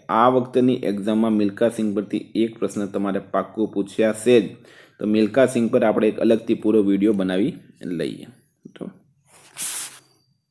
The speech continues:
નેક્સ્ટ છે, હાલમાં કયા દેશના ક્રિકેટર કેવિન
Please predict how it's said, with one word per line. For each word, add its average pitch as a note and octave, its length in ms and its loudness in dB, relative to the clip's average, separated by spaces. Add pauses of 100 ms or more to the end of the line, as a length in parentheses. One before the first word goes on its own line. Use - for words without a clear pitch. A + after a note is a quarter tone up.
(2500)
નેક્સ્ટ E3+ 180 0
છે, G3+ 80 6
હાલમાં D#3+ 360 6
કયા E3+ 180 8
દેશના F3 300 4
ક્રિકેટર D#3 440 2
કેવિન D3+ 440 4